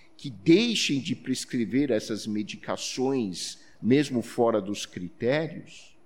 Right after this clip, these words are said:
É, existem muitas pessoas que, infelizmente, estão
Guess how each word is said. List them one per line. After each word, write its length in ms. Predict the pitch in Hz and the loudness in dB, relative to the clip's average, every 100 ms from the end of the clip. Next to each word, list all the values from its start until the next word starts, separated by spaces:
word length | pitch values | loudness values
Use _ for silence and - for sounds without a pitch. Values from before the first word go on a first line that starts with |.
| - - - - - - - - - | -20 -20 -20 -20 -20 -20 -20 -14 0
É, 360 | 135 143 139 - - - - - - - - - - - | 2 2 0 -6 -20 -20 -20 -20 -20 -20 -20 -20 -12 2
existem 920 | 185 139 180 262 - - 233 233 - | 2 2 0 0 -2 -2 -2 -4 -8
muitas 840 | 175 156 165 208 294 302 - 170 - | -4 2 4 6 6 4 0 -4 -2
pessoas 1200 | - 135 - - 160 202 208 - - - - - - - - - - - | 0 0 0 2 4 4 2 -2 -6 -8 -12 -18 -20 -20 -20 -20 -20 -8
que, 240 | 180 180 185 | -6 -6 -4
infelizmente, 1080 | 226 220 - 165 131 110 120 135 127 - | -4 -4 -2 0 0 -2 0 0 0 -4
estão 320 | 104 - 131 | -8 -4 -4